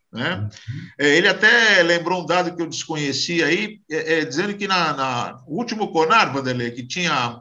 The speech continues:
Speaker 1: mais empresa de R H Tech que outra coisa, né?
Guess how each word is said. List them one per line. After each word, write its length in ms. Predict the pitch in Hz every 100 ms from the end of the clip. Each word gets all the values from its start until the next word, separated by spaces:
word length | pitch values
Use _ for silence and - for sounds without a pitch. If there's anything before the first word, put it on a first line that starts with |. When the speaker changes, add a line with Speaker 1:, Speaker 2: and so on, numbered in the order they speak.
| _
Speaker 1:
mais 300 | 147 208 175
empresa 520 | 165 131 165 180 160
de 560 | 147 143 131 113 104 - _ _ _ _ _ _ _ _ _
R 240 | - 160 147
H 440 | 143 147 131 - _ _ _ _
Tech 340 | 190 214 208 170
que 140 | 190
outra 200 | 185 175
coisa, 460 | - 180 151 127 135
né? 160 | 202